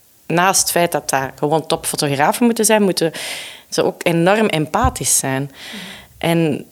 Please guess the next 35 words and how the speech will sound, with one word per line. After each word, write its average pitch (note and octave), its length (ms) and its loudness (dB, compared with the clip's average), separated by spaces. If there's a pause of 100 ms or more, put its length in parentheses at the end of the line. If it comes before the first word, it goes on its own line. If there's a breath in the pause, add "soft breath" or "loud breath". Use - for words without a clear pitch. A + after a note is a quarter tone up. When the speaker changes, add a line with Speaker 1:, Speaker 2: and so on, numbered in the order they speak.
(140)
Speaker 1:
allee, D#3 220 -2
we D3 60 -4
hebben C#3 200 -4
echt, - 540 -4 (180)
ja, D3 200 -6 (480 loud breath)
ik - 80 -12
kan G3 180 2
ze F#3 80 4
niet F3+ 160 4
genoeg F3+ 320 0
ophemelen, G3+ 600 2
maar D#3+ 260 0 (280)
we D#3+ 160 -4
hebben D3+ 240 0
zo'n G3+ 380 0
fantastische E3+ 1000 -2 (420 loud breath)
mensen F3+ 640 4
die D#3+ 360 2 (680 loud breath)
elke G3 440 2
dag F#3+ 180 2
van F#3 160 2
het E3 100 -4
jaar, G#3 380 4
op E3+ 120 0
feestdagen, G#3 800 2
in F#3 80 0
het E3+ 120 -2
weekend, A3 720 0
naast G3 500 2
hun F#3 140 2
job G3+ 260 0
en F#3+ 100 2
hun F3+ 140 2
eigen F#3 260 2
gezin, A3 560 2